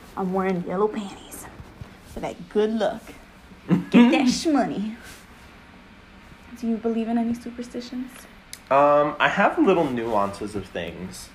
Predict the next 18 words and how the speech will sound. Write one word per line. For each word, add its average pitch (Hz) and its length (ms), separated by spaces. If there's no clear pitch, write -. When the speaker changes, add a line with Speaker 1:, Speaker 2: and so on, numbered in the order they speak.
Speaker 2:
Like, 123 640
even 131 360
just 170 200
here, 90 540
um, 104 680
like, 113 360
I 110 120
get 131 280
weirded 113 360
out 95 260
if 110 100
I 101 80
don't 95 140
leave 104 160
my 101 100
bathroom 92 400
light 87 220
on, 101 320